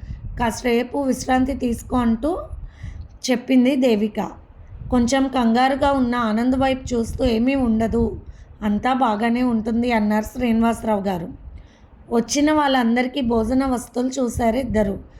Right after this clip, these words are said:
అలా శ్రీమంతం వేడుక ఆనందంగా జరిగింది. "ధరణి, ఎలా ఉంది నీకు ఆరోగ్యం?" అంటూ అడిగారు దుర్గమ్మ గారు. "బానే ఉంటుంది, నాకేమీ తెలియడం లేదు, అంతా బానే ఉంది నానమ్మ,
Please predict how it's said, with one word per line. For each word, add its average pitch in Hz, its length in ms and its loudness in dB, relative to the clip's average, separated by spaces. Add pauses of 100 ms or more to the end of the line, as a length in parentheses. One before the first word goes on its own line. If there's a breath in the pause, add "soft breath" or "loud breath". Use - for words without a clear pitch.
(240 soft breath)
అలా 240 380 2
శ్రీమంతం 247 580 0
వేడుక 233 320 0
ఆనందంగా 240 540 0
జరిగింది. 202 600 0 (520 soft breath)
"ధరణి, 226 680 2
ఎలా 226 240 4
ఉంది 269 300 2
నీకు 262 240 0
ఆరోగ్యం?" 233 480 0
అంటూ 226 220 0
అడిగారు 233 500 0
దుర్గమ్మ 226 440 0
గారు. 175 260 0 (720 loud breath)
"బానే 220 380 2
ఉంటుంది, 240 460 2
నాకేమీ 226 500 2
తెలియడం 262 600 2
లేదు, 220 280 0
అంతా 214 360 0
బానే 233 440 0
ఉంది 226 300 2
నానమ్మ, 202 600 -2